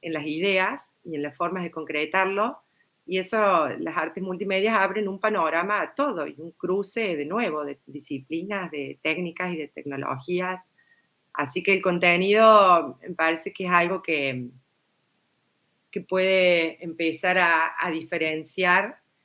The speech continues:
y en un futuro a lo mejor, eh, podemos definir más claramente todo este, este surgimiento que es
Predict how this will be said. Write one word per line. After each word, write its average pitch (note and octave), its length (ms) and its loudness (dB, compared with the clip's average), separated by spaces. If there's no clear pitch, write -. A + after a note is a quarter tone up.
y F#3+ 240 -4
en E3 140 -2
un E3+ 140 -6
futuro E3+ 440 -4
a F3+ 60 0
lo F3 120 -2
mejor, D#3+ 1000 -2
eh, D3 440 -10
podemos D3 320 -6
definir D3+ 500 -6
más E3 160 -8
claramente D3 600 -4
todo D3+ 180 -10
este, C#3 380 -14
este - 380 -10
surgimiento D3 840 -8
que D3+ 180 -8
es C#3+ 80 -18